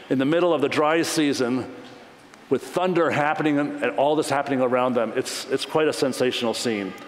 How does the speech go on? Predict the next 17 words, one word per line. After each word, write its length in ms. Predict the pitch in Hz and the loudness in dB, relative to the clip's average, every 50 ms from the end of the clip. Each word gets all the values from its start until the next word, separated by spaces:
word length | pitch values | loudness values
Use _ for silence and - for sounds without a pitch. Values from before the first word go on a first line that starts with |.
| - - - - - - - - - - - - - - - - - - - - - - - - - - - - - - - - - - - - - - - - - - - - - - - - - - - - - - | -18 -20 -20 -20 -20 -20 -20 -20 -20 -20 -20 -20 -20 -20 -20 -20 -20 -20 -20 -20 -20 -18 -18 -18 -18 -18 -18 -20 -16 -16 -16 -14 -14 -18 -18 -18 -18 -18 -18 -18 -18 -18 -18 -18 -18 -18 -18 -18 -20 -20 -20 -20 -4 -2
Now, 120 | 139 139 | 0 2
we 120 | 143 156 160 | 4 4 2
will 100 | 156 143 | 2 2
get 200 | 175 208 202 208 | 0 0 0 2
to 60 | 208 | 2
the 120 | 180 175 | 2 2
encouragements, 800 | 165 151 - - 170 170 165 151 123 123 127 117 - - - - | 2 2 2 2 2 2 2 0 0 -2 -2 -2 -2 -6 -8 -4
but 360 | - - 147 139 - - - | -2 -2 -2 -2 -4 -4 0
there 120 | 160 156 | 0 2
are 60 | 151 139 | 2 0
still 260 | - - 185 185 180 | 0 0 2 2 2
a 40 | 160 | 0
few 200 | - 165 156 151 | 0 0 2 2
warnings 560 | 147 147 143 143 139 135 135 139 127 - - | 2 2 2 2 2 0 0 0 -2 -4 -4
in 180 | - 147 131 | -2 -2 0
verses 380 | 123 135 147 143 - 147 127 - | 2 2 0 2 0 -2 -2 -2
twenty-one 640 | - - - 165 151 147 135 143 147 143 143 143 | -4 -2 0 0 2 2 2 2 2 2 2 0